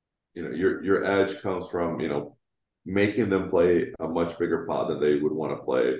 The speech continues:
with that part of their range or, or that hand that they have, right? Um,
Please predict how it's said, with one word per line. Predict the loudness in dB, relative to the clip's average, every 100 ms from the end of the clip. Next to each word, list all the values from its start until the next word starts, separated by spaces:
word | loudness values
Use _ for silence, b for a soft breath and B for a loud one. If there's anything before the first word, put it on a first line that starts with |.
| -6 _ _ _
with | 4 6 6 2 -14 _ _ _ _ 0
that | 2 2 0
part | 2 4 4
of | 2
their | 4 6 6
range | 4 0 -4 -4
or, | -6 -4
or | -2
that | 0 0 0
hand | -4 -4 -2
that | 0
they | 2 2
have, | 2 0 -2 0
right? | 4 4 4 0 -12 _ _ _ _ _ -4
Um, | 0 2 2 0 -4 -12